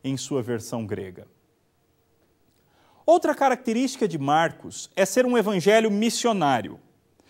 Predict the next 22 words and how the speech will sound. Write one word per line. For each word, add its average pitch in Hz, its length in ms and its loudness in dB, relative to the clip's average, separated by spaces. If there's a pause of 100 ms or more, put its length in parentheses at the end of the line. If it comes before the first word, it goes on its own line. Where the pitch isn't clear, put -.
(200)
Marcos 254 440 0
dá 220 120 -2
uma 220 160 -2
grande 175 680 0
ênfase 165 520 -4
em 135 80 -2
missões. 107 840 -10 (540)
Jesus 254 420 2
exerce 254 560 0
o - 20 -8
seu 226 160 0
ministério 208 640 -2
em 196 80 -4
todos 302 500 0
os 247 140 -8
lugares 180 540 0
de 135 100 -10
Israel 135 720 -2 (360)
e 185 100 -4
também 233 440 0
entre 226 280 -2
não-judeus. 214 880 -2